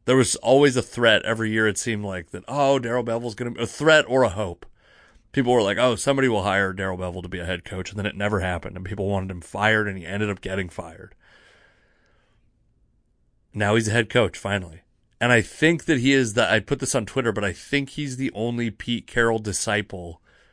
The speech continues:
that is still a head coach in the N F L. Gus Bradley, Dan Quinn,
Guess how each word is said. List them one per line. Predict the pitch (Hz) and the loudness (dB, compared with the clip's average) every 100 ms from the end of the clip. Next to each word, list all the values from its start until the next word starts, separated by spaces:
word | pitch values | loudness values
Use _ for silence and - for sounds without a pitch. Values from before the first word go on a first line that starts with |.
| _ _ _ _ _ - | _ _ _ _ _ 0
that | 113 | 0
is | 101 | 2
still | - - - 120 120 | -2 -4 2 4 6
a | 101 | 6
head | 110 104 | 4 0
coach | - 104 92 - - - _ _ _ _ _ _ _ _ _ _ _ - | -2 -2 -4 -8 -14 -16 _ _ _ _ _ _ _ _ _ _ _ -8
in | 104 | -4
the | 101 95 | -4 -4
N | 87 | -6
F | - | -10
L. | - - _ _ _ _ _ _ _ _ _ _ _ _ _ _ | -14 -18 _ _ _ _ _ _ _ _ _ _ _ _ _ _
Gus | 120 123 - | 0 0 0
Bradley, | 117 123 127 117 117 117 113 - - _ _ _ _ - | 2 4 4 4 4 4 2 -4 -20 _ _ _ _ -6
Dan | 113 120 113 | -2 -2 -4
Quinn, | - 135 131 123 120 117 | -6 0 4 4 2 -2